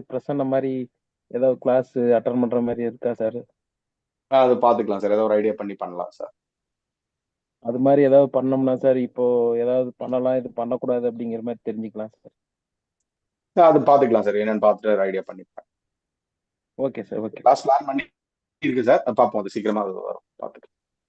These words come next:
Speaker 1: ஓகே,
Speaker 2: சரிங்க.
Speaker 1: ஓகே.
Speaker 2: ஓகே சார், இதுக்கப்புறம் இப்ப, அதாவது என்னுடைய சஜஷன் என்ன அப்படின்னா, இப்ப வந்து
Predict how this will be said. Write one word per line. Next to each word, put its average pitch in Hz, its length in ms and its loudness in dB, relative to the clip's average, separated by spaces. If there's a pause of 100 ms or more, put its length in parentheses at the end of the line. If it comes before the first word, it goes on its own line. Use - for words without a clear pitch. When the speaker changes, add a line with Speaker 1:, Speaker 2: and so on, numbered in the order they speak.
(720)
Speaker 1:
ஓகே, 135 120 4
Speaker 2:
சரிங்க. 104 200 -2
Speaker 1:
ஓகே. - 120 -20 (960)
Speaker 2:
ஓகே 117 280 4
சார், - 160 -8 (200)
இதுக்கப்புறம் 127 400 4
இப்ப, 143 140 2 (460)
அதாவது 135 240 6 (240)
என்னுடைய 147 360 4
சஜஷன் 165 380 2
என்ன 156 180 0
அப்படின்னா, 143 280 2
இப்ப 143 160 -2
வந்து 156 160 2